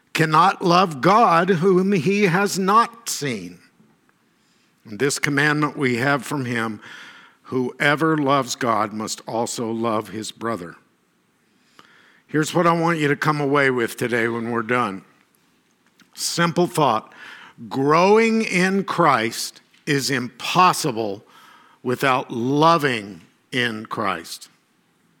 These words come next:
You can't grow as a Christian without not just knowing about love, but without loving. Say it one more time. Growing in Christ is impossible without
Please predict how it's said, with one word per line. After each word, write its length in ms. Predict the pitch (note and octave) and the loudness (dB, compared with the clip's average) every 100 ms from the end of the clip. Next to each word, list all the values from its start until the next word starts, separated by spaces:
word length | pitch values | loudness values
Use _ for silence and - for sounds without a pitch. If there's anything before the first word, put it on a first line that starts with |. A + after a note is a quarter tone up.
| _ _ _ _ _ _ - _ _ | _ _ _ _ _ _ -20 _ _
You 260 | G#2+ D#3+ | -4 -2
can't 380 | E3+ F#3 G3 F#3+ | 0 2 2 2
grow 580 | F3+ A#3 B3 D3+ A#2+ B2+ - | 2 4 4 4 0 -6 -4
as 220 | C#3+ B2 | -2 -2
a 60 | C3+ | -4
Christian 640 | - F3+ - B2+ G#2+ F#2+ - _ _ _ _ _ | 0 0 0 -4 -8 -10 -20 _ _ _ _ _
without 540 | A2 A#2 C3+ C#3 C#3+ - - _ _ _ _ _ | -6 -4 2 2 2 -2 -14 _ _ _ _ _
not 460 | C#3 F3+ - - A#2 | 0 0 -2 -12 -2
just 360 | F#3 F3 - | 0 2 -2
knowing 460 | C3+ D3 F#3+ G#3+ D3+ | -4 0 4 4 2
about 300 | C#3 A#2 C3 | 0 -2 0
love, 200 | A2+ A2 - | -2 -2 -8
but 240 | A2+ A#2+ | -6 -4
without 600 | C#3 A2+ C#3 C#3+ D3 D3+ - _ _ _ | -2 -2 2 4 4 0 -8 _ _ _
loving. 560 | - A2+ C#3 B2+ G#2+ D2+ _ _ _ _ _ _ _ | -10 -2 0 0 -4 -14 _ _ _ _ _ _ _
Say 180 | - B2 | -4 -2
it 140 | A2+ | -2
one 180 | A#2+ B2+ | -2 -2
more 160 | D3+ | -2
time. 380 | E3 D3 A2+ F#2+ | -2 -2 -2 -6
Growing 480 | F#2 B2 C#3+ F3 F#3+ | -6 0 2 4 2
in 180 | G3+ G#3+ | 2 0
Christ 640 | - E3 C#3+ C3 C3+ - | 0 2 4 4 0 -4
is 180 | E3 A#2+ | -4 -2
impossible 1000 | B2+ A#2 - F3 F#3+ F3+ D#3 A#2+ G#2+ B2+ - - - - | -2 -4 2 4 4 2 -2 -2 -4 -6 -10 -20 -20 -6
without 720 | B2+ C#3 - E3 C#3+ D3+ | -2 -2 0 2 4 4